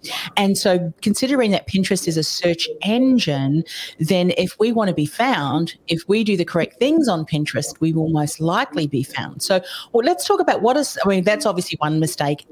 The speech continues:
un-, or, or assuming that Pinterest is something which it's not, so it's a search engine. What are some of the things that you see some businesses continue to do on the Pinterest platform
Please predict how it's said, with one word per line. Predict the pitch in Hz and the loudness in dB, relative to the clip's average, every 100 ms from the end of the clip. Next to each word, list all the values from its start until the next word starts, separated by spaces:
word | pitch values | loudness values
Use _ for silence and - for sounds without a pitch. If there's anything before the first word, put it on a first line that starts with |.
| - _ - | -20 _ -4
un-, | 185 190 185 - | -2 2 0 0
or, | - 151 165 | 0 2 2
or | 160 | 0
assuming | - - - 220 220 165 160 | 0 -2 -2 0 2 2 0
that | 151 - | -2 -2
Pinterest | 170 165 165 196 | -2 0 -2 -2
is | 156 | -4
something | - 151 175 214 214 | -4 -4 -2 0 0
which | 165 - | 0 -2
it's | 143 147 | -4 -2
not, | 143 170 | -2 -2
so | 156 | -6
it's | - | -6
a | 156 | -6
search | - 160 - - | -2 0 -2 -4
engine. | 156 147 143 139 165 - - - - | -4 -2 -2 -2 -2 -4 -10 -12 -6
What | - 277 | 0 2
are | |
some | 302 320 | 2 0
of | 311 | 0
the | 262 | 0
things | - 202 202 190 | 0 0 0 0
that | - | -2
you | |
see | 180 - 185 170 | -2 0 0 0
some | - 180 170 | -4 -2 0
businesses | 170 175 - 160 | 0 -2 -2 -4
continue | - 170 - 170 160 | -4 -4 -2 0 2
to | 160 | 2
do | 147 170 160 | 2 2 2
on | - 165 170 170 | 2 0 2 0
the | |
Pinterest | 165 170 160 160 151 - | 0 0 0 -2 -6 -4
platform | 170 - - 151 | -4 -4 -2 0